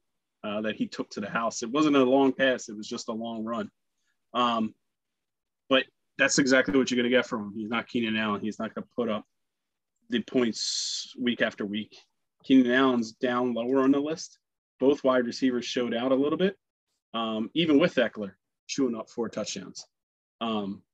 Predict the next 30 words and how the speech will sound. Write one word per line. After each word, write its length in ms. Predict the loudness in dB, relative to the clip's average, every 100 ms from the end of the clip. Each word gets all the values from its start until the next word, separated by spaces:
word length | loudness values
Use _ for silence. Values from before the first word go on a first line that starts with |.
| _ _ -2
Keenan 280 | 4 8 8
Allen 240 | 8 6
ended 220 | 4 2
up 120 | -2 -2
getting 200 | -4 -2
seventeen 460 | -2 -2 -2 -2
points 260 | -2 -4 -4
without 280 | -4 -2 -2
a 60 |
touchdown. 380 | -4 -12 -14 -18 _ _ _ _ _ -10
And 80 | -8
that's 120 | -4
because 280 | -4 -2 -4
he 120 | -4
got 180 | -4 -6 _ _
nine 320 | -8 -2 0
catches 380 | 0 -4 -4 -8
for 160 | -8 -8
a 40 |
hundred 260 | -4 -4 -4
and 120 | -6
twenty, 340 | -8 -8 -8 _ _ _ -10
uh, 40 | -6
a 80 | -4
hundred 240 | -4 -2
and 100 | -4
twelve. 340 | -4 -6 -6 -10 _ _ _ _ _ _ _ -6
Um, 440 | -4 -2 -4 -6 _ _ _ _ _ _ _ _ 2
Mark 200 | 2 4
Hollins, 640 | 4 6 8 6 4 -8